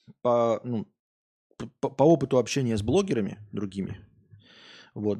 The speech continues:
знаю, что, ну, никто, не только с блогерами, а вообще с людьми,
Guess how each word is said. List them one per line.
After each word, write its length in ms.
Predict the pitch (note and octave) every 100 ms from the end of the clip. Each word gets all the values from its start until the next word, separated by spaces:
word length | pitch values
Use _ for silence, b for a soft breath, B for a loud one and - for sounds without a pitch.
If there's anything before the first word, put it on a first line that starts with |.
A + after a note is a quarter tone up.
| G#2
знаю, 300 | G#2 C#3 C#3+
что, 440 | - - A#2+ A2+ A2
ну, 160 | C3+
никто, 420 | D#3 D3+ G3 D3 -
не 140 | C3+
только 260 | A3 A3 C3
с 80 | A2
блогерами, 420 | C3 A#2 G#2 G2
а 40 |
вообще 260 | A2 A2 A2+
с 80 | -
людьми, 400 | F#2+ G2 G2